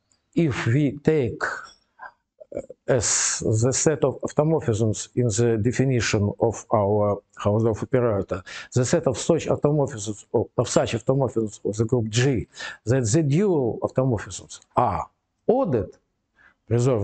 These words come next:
the, mm, order in the dual group X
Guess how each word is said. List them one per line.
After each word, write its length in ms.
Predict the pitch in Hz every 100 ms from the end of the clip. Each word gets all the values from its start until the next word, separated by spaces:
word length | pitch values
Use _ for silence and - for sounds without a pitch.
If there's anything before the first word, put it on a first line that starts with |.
| 90
the, 420 | 107 98 92 - - -
mm, 160 | 90 - -
order 400 | 127 104 107 -
in 140 | 104
the 180 | 104 107
dual 420 | 95 101 90 87 _
group 280 | 101 95 - -
X 460 | 233 262 - -